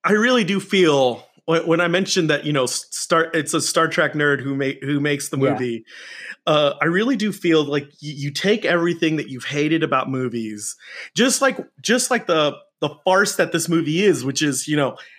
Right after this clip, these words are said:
Speaker 1: it's fans asking the cast, like, "Hey, you know, this didn't make sense. This le-, like, you know, this doesn't make
Speaker 2: Yeah.
Speaker 1: sense."
Speaker 2: Yeah.
Speaker 1: Because of the science behind it. Well, like, you take somebody, you take that fan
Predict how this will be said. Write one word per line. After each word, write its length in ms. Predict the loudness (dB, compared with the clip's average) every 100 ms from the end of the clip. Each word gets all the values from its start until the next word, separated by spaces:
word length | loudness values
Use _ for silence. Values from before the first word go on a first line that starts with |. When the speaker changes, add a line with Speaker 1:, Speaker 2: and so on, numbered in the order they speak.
| -20 _ _ _ 0
Speaker 1:
it's 320 | 0 0 -6 -10 _
fans 500 | 2 4 2 0 -2 -2
asking 680 | 0 0 -4 -4 -2 0 -2 -4
the 80 | -8
cast, 580 | -8 -2 0 2 0 -4
like, 180 | -6 -4
"Hey, 460 | -2 0 0 -2 -18 -20 _ _ _ _ -8
you 100 | -4
know, 240 | -4 -2 0
this 160 | 0
didn't 240 | 0 -2 0
make 180 | -2
sense. 380 | -2 0 0 -2
This 340 | -2 -2 -2 -4
le-, 240 | -4 -4
like, 200 | -4 -6 -6
you 100 | -6
know, 80 | -4
this 160 | -2
doesn't 220 | 0 0 2
make 140 | 2
Speaker 2:
Yeah. 80 | 2
Speaker 1:
sense." 340 | 0 -2 -6 -12 _ _
Speaker 2:
Yeah. 400 | -2 0 0 -2 -8 _ _ _ _ -20 _
Speaker 1:
Because 240 | 0 0
of 80 | -2
the 60 | -4
science 440 | -2 0 -2 -2
behind 380 | -2 -2 -2 -2
it. 160 | -4 -8 -16 -16 -16 -4 2
Well, 220 | 2 2
like, 240 | -2 -2
you 80 | -8
take 320 | -2 -2 -2
somebody, 580 | 0 2 2 2 0 -2
you 100 | -8
take 240 | -4 -4 0
that 320 | -2 -2 -2
fan 500 | 0 2 0 0